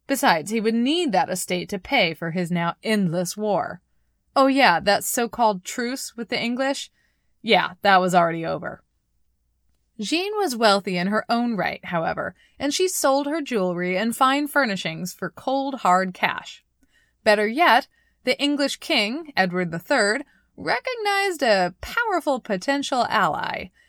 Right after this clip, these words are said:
and he offered the widow the income from some of England's own properties in Brittany. First, Jean used the cash to raise an army.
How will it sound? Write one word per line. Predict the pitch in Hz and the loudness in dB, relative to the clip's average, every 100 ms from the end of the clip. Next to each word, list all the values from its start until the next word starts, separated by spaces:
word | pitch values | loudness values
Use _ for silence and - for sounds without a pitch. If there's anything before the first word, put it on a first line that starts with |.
| _ | _
and | 240 262 | -6 -4
he | 349 | 0
offered | 285 339 - 269 202 | 2 2 2 -2 -2
the | |
widow | 180 170 160 170 240 | -4 -2 0 0 0
the | 262 - | -4 -4
income | 339 427 262 165 170 | -4 -4 -2 -2 -4
from | 214 214 | -6 -6
some | - 190 | -4 -4
of | 202 | -6
England's | 202 202 202 208 208 - | -6 -6 -4 -4 -4 -2
own | 294 427 | -2 -2
properties | 381 180 156 160 160 - - | 0 0 0 -4 -10 -10 -8
in | 175 165 | -4 -4
Brittany. | 170 160 - - 180 _ _ _ _ _ _ _ | -4 -10 -14 -14 -18 _ _ _ _ _ _ _
First, | - - 262 359 - - _ 202 | -2 0 0 -2 -6 -12 _ -10
Jean | 226 349 440 | -6 -6 -6
used | 311 302 277 | -6 -6 -6
the | 320 | -10
cash | - 202 185 196 - | -4 2 2 2 -4
to | 285 | -6
raise | 208 190 180 175 175 - _ _ | -2 0 0 -2 -6 -14 _ _
an | 180 170 | -4 -2
army. | 175 190 196 - | 0 2 0 -6